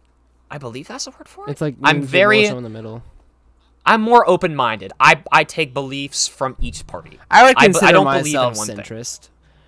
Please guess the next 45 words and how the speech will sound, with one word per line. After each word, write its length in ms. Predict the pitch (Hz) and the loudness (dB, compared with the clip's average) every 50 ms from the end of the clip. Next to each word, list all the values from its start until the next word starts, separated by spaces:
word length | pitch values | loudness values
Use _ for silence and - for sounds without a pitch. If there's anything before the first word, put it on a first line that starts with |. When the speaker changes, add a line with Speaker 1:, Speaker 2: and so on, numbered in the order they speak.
| _ _ _ - | _ _ _ -6
Speaker 2:
but 120 | - 139 143 | -4 0 2
I 100 | 147 151 | 4 4
Speaker 1:
Yeah. 60 | 143 | 6
Speaker 2:
also 840 | 151 165 180 185 175 - 180 165 160 156 151 147 143 139 135 - _ _ | 8 8 6 6 4 0 0 0 0 -2 -2 -4 -4 -6 -8 -12 _ _
technically 840 | - - 143 139 - 151 139 123 - 120 113 113 113 110 107 - - | -14 -12 -12 -12 -12 -12 -14 -14 -14 -16 -14 -14 -14 -14 -16 -16 -16
am 180 | - 110 113 113 | -18 -18 -16 -14
neither 260 | 117 117 110 110 104 | -14 -14 -14 -14 -16
Republican 440 | 107 107 117 98 107 110 107 104 101 | -16 -16 -16 -16 -16 -18 -18 -18 -18
or 100 | 107 110 | -18 -18
Democrat 420 | 107 104 104 101 98 113 101 95 | -18 -18 -20 -18 -18 -18 -18 -18
with 100 | 95 113 | -18 -18
my 160 | 113 101 104 101 | -18 -18 -20 -20
beliefs. 440 | - 104 104 104 104 104 101 - - | -20 -20 -18 -18 -18 -18 -20 -20 -16
I 80 | - 127 | -14 -8
believe 800 | 143 151 156 165 196 240 262 262 233 208 185 170 170 165 - _ _ _ _ _ _ _ _ _ - | -4 0 4 4 4 6 6 6 8 8 8 8 6 2 -4 _ _ _ _ _ _ _ _ _ -8
what 180 | 139 147 151 | -4 -2 -2
I 200 | 147 147 143 143 127 | 0 0 -2 -2 -4
came 260 | - 151 143 143 139 | -6 -8 -8 -6 -4
off 260 | 135 135 135 - - | -4 -4 -4 -4 -4
of 260 | 135 131 127 127 123 135 | -4 -4 -4 -4 -6 -10
on 240 | - - 131 131 | -14 -12 -12 -12
the 80 | 127 120 | -12 -12
survey 520 | - - - 175 196 208 180 151 135 123 | -12 -10 -6 -6 -4 -4 -4 -4 -4 -4
that 120 | 117 117 113 | -6 -8 -12
I 140 | 107 104 104 | -14 -14 -16
took 460 | - - 113 107 107 123 127 - - - 139 | -16 -16 -16 -14 -14 -16 -16 -16 -16 -12 -10
<laughs> 100 | 160 151 | -8 -8
was 500 | 165 117 123 123 127 123 120 117 113 113 _ | -8 -8 -8 -8 -6 -6 -6 -6 -8 -14 _
transhumanist, 1040 | - - - 147 143 139 135 - - 127 131 151 180 208 226 240 - 370 - - 226 - _ _ _ _ | -18 -12 -8 -6 -6 -6 -6 -8 -10 -8 -6 -6 -6 -4 -4 -6 -6 -6 -8 -10 -14 -16 _ _ _ _
Speaker 1:
<laughs> 180 | _ _ _ - | _ _ _ -16
Speaker 2:
which 160 | 131 123 - - | -16 -14 -12 -6
I'm 120 | 135 156 | -2 0
not 140 | 185 202 196 | 0 0 2
really 140 | 202 190 180 | 0 -2 -2
sure 140 | - 190 | -2 -4
what 80 | 170 160 | -6 -4
that 160 | 175 160 139 | -4 -6 -8
means, 360 | 127 127 131 139 151 165 156 | -8 -10 -10 -10 -10 -10 -10
but 100 | - 135 123 | -10 -10 -10
I 60 | 120 | -10
know 320 | 120 120 120 120 131 139 | -12 -12 -10 -10 -8 -8
it's 140 | 139 135 - | -8 -10 -10
better 240 | - 120 120 120 123 | -12 -14 -14 -14 -14
than 200 | 113 110 107 104 | -16 -16 -18 -16
socialist. 800 | - - - 67 62 - - 60 58 50 50 - - - - | -16 -16 -16 -16 -20 -20 -20 -20 -20 -20 -20 -20 -20 -20 -20